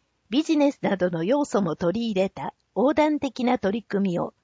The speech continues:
市民と共に進める。具体的な目標は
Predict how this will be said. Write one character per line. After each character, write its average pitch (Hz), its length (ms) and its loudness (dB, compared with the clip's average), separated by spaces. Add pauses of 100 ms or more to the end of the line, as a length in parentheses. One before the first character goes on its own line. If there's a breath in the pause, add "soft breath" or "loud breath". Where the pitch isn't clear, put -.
(160)
市 - 180 -4
民 302 180 2
と - 160 0
共 208 280 -2
に 220 100 2
進 - 340 -8
め 170 140 -4
る。 - 220 -12 (840)
具 - 120 2
体 277 240 4
的 294 240 -2
な 269 120 4
目 220 280 -2
標 202 260 0
は 151 240 -4